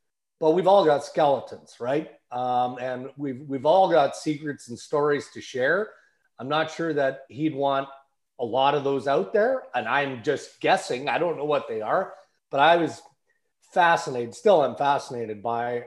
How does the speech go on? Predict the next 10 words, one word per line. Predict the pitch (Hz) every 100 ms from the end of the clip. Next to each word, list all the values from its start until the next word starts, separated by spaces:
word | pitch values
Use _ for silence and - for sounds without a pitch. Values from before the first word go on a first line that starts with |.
| -
Arnold | 135 127 117 101
Palmer | 120 117 113 98
just | 139 120 -
because | 139 - 143 143 127
of, | 127 98 -
of | 120 101 _ _ _ _ _ _ _ -
the |
aura | 131 185 208 180
of | 135 117 117 107 - _
the, | 127 120 113